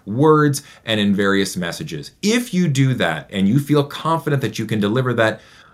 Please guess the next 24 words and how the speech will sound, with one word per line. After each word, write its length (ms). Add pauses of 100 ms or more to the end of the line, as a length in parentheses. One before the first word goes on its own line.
(100)
nine 340
times 300
out 100
of 80
ten, 440 (180)
you 240
are 100
going 320
to 100
drop 440
all 220
those 260
thumbs, 540
the 160
thes, 480
the 120
likes, 380
all 220
that 180
kind 180
of 80
stuff. 440
But 260
I, 360